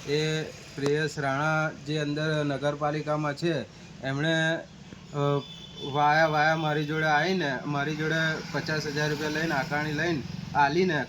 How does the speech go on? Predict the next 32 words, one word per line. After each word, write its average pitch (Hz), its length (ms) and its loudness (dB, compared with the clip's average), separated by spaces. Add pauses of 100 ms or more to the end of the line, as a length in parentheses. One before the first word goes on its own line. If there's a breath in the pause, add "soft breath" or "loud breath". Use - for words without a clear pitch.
ખોટી 160 280 2
આકારણી 151 400 0
આપીને 156 380 2 (260)
ચોપડે 151 320 -2
ચડી 151 300 0
નહીં 160 380 2 (360)
અને 151 160 -2
એ 151 160 0
રીતે 156 240 -2
ફ્રોડ 143 340 -2
કરેલું 127 420 -4
છે 143 120 -2
પ્રિયેશ 123 460 -4
રાણાએ. 110 340 -4 (180)
મને 151 300 -4
ત્રણ 160 280 -6
મહિના 165 300 -4
પછી 156 280 -8
ખબર 160 340 -8
પડી 160 300 -6
કે 165 140 -8
હું 160 200 -6
વેરો 139 260 -4
ભરવા 147 300 -2
ગયો 147 280 -2
નગરપાલિકામાં 147 920 -2
તો 151 120 -6
મારો 147 500 -2 (320)
વેરો 139 300 0
કોઈએ 151 280 2
લીધો 147 340 2
નહીં 151 280 0